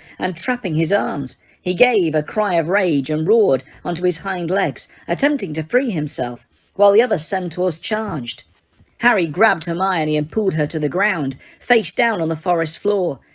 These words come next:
He knew a moment of terror as hooves thundered around him,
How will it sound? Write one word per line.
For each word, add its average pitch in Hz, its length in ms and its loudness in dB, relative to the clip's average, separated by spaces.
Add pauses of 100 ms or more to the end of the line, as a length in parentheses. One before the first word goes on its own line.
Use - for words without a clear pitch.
(140)
He 214 140 2
knew 269 180 4
a 226 60 6
moment 190 360 2
of 160 80 -4
terror 185 440 0 (200)
as 170 180 -4
hooves 247 520 0
thundered 226 420 2
around 214 380 -2
him, 151 220 -4